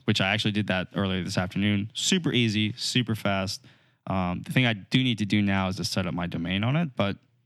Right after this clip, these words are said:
everything else with hooking up your GitHub, um, setting up kind of your build pipeline, if you will, which is literally just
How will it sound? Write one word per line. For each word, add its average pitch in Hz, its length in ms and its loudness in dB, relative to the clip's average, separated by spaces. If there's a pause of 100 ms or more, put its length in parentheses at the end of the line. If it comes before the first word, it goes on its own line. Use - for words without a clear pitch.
(200)
everything 110 340 4
else 98 240 0
with 98 140 -2
hooking 110 300 2
up 95 100 0
your 98 100 -2
GitHub, 98 540 0 (800)
um, 50 340 -6 (400)
setting 104 340 -2
up 98 100 -2
kind 104 120 -2
of 92 80 -4
your 95 100 -2
build 95 360 -4
pipeline, 95 480 -4
if 107 140 -4
you 123 60 0
will, 117 180 -2
which 98 180 -4
is 101 100 -2
literally 104 300 0
just 92 300 -4